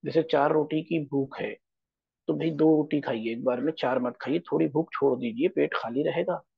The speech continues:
जगह रहेगी, पुश करने पे भी space रहेगा, तो हार्टबर्न की complain नहीं होगी, content reflux नहीं करेंगे।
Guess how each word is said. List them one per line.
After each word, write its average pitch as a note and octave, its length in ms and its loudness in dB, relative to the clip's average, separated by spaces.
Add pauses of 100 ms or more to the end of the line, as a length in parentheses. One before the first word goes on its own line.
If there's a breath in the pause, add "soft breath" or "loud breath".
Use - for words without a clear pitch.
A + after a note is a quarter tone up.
(180)
जगह C#3+ 320 4
रहेगी, D3 380 -2 (800)
पुश - 300 2 (400)
करने D3 260 2
पे D#3 180 2
भी G3+ 300 0
space - 400 0
रहेगा, C#3+ 320 0
तो G#3+ 320 2 (300)
हार्टबर्न C3 380 2
की D3 100 -2
complain C#3 420 -2
नहीं D#3 240 -2
होगी, D3 220 -2
content C#3+ 480 -2
reflux C3+ 420 -6
नहीं C3+ 180 -6
करेंगे। - 340 -10